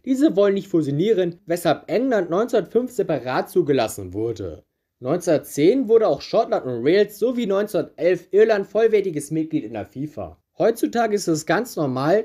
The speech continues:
dass das Vereinigte Königreich nicht als einzelne Nation an sportlichen Veranstaltungen teilnimmt, sondern in den vier Landesverbänden aufgeteilt ist. Ausnahme bildet hierbei die Teilnahme als Gesamtnation bei den Olympischen Sommer- und Winterspielen,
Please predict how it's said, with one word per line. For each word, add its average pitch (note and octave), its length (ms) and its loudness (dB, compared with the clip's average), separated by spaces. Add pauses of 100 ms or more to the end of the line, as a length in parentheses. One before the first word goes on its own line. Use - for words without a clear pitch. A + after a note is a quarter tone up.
dass A#3+ 160 -4
das A3+ 180 -2
Vereinigte G3+ 500 -2
Königreich G3 680 0
nicht A3 320 -8
als E3 280 -4
einzelne G3 540 0
Nation D#3+ 540 0
an D#3 160 -4
sportlichen E3+ 600 0
Veranstaltungen F#3 760 -4
teilnimmt, F#3 500 0 (140)
sondern G#3+ 380 0
in G#3+ 140 0
den E3 200 2
vier A3+ 320 2
Landesverbänden E3 880 0
aufgeteilt C3 680 -2
ist. - 440 -16
Ausnahme A#3+ 580 2
bildet F3+ 380 4
hierbei A3 360 -2
die F3+ 160 -4
Teilnahme F#3 540 -4
als C3+ 200 -4
Gesamtnation F#3 760 0
bei F3 100 2
den C3+ 140 2
Olympischen E3 480 -2
Sommer- D#3+ 280 0
und G2+ 140 -2
Winterspielen, C#3+ 680 0